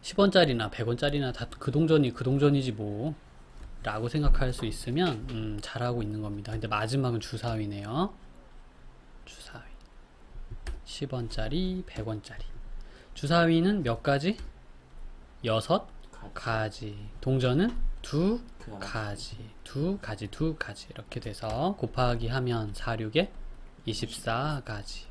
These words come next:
Speaker 1: 이렇게 되죠. 음. 이해 갔니?
Speaker 2: 네.
Speaker 1: 그래서 경우의 수 모든 걸 찾을 때 오늘은 곱셈이 잘 먹히는 상황을 보고 있어요. 자, 역시나 이 문장이 있네요. 동시에 던지겠다.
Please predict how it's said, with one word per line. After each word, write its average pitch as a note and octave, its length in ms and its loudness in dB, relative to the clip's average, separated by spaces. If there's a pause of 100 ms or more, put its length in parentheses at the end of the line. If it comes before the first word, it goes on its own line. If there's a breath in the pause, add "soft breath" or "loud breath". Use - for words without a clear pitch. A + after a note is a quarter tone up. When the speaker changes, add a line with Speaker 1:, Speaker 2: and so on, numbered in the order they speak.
(120)
Speaker 1:
이렇게 - 260 -10
되죠. - 200 -8 (640)
음. G#2 100 -6 (1160)
이해 C#3+ 180 6
갔니? A#2+ 380 2 (260)
Speaker 2:
네. G#2 60 -12
Speaker 1:
그래서 C3 200 -4
경우의 D3 440 4
수 C#3 260 2
모든 A2 300 -2
걸 A2+ 160 -2
찾을 D3 340 -2
때 F#3+ 180 0 (300)
오늘은 B2+ 320 0
곱셈이 D3 460 0
잘 A2 180 -4
먹히는 A#2+ 400 -2
상황을 C#3 380 -2
보고 A#2+ 260 -2
있어요. A2 320 -8 (680 loud breath)
자, C3 140 0
역시나 E3+ 560 6
이 C3 100 4
문장이 D3 400 6
있네요. A2 180 0
동시에 C3+ 640 2 (520)
던지겠다. B2 960 0